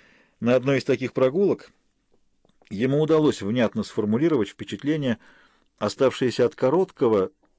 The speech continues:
семьдесят минут, пребывания в номере тысяча четыреста восемь. В ней не было ничего человеческого. Срывающимся голосом поведал он набегающим волнам: "Призраки? Они хоть когда-то были людьми,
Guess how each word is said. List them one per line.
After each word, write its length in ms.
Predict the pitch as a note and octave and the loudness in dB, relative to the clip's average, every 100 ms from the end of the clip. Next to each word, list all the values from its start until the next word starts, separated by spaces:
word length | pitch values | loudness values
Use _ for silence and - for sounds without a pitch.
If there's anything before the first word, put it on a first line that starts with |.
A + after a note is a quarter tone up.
| _ _ | _ _
семьдесят 600 | - A3 F#3+ F3 F3 D#3+ | -8 -4 -4 -4 -8 -6
минут, 400 | E3+ B2+ F#2+ _ | -6 -6 -8 _
пребывания 600 | A2 G#2 A2+ C#3+ C#3+ A2 | -4 0 0 0 0 -2
в 60 | |
номере 340 | G#2+ C3+ B2 A#2 | -2 -2 -2 -4
тысяча 520 | - D#3 D3+ B2+ A2+ | -4 -8 -6 -10 -12
четыреста 520 | A2+ A2 C3 B2 C3+ | -12 -6 -6 -4 -6
восемь. 420 | A#2+ F#2 - E2 - _ _ _ _ _ _ _ _ _ _ _ _ _ - | -4 -6 -6 -14 -16 _ _ _ _ _ _ _ _ _ _ _ _ _ -16
В 160 | D2+ | -6
ней 180 | G2 C#3+ | -4 -4
не 180 | C#3+ C3+ | -4 -4
было 160 | F2+ | -4
ничего 560 | E2+ D3 G3 - E3 C#3+ | -6 -4 -4 -4 -4 -6
человеческого. 840 | - A#2+ A#2 G2 - - F#2 - _ _ _ | -4 -4 -2 -4 -10 -14 -18 -20 _ _ _
Срывающимся 680 | - G2+ G2+ F#2 - F2+ G2 | -2 2 2 0 -2 -8 -6
голосом 600 | F#2 C3+ C3 - A2+ G#2+ _ | 0 2 2 0 -4 -4 _
поведал 480 | A2+ G#2 A#2 G#2+ G2+ | 0 2 2 2 2
он 160 | G#2 G2 | 2 0
набегающим 680 | F#2+ F#2+ G2+ F#2 - G#2 | -2 0 2 0 -2 -4
волнам: 440 | G2+ G2+ G2+ F2+ - _ _ _ _ _ _ _ | -2 -2 -2 -6 -10 _ _ _ _ _ _ _
"Призраки? 760 | - C#3 G#3+ E3+ B2+ - - - _ _ _ _ _ _ _ | -2 0 0 -6 -10 -12 -18 -18 _ _ _ _ _ _ _
Они 220 | - C3 | -4 -2
хоть 200 | C#3 D3 | -2 -4
когда-то 540 | - C#3 B2 F#3 G3 G3 | -4 -8 -2 -2 0 0
были 180 | F3 D3 | 2 2
людьми, 440 | C3+ G#2+ G2+ | 0 -2 -4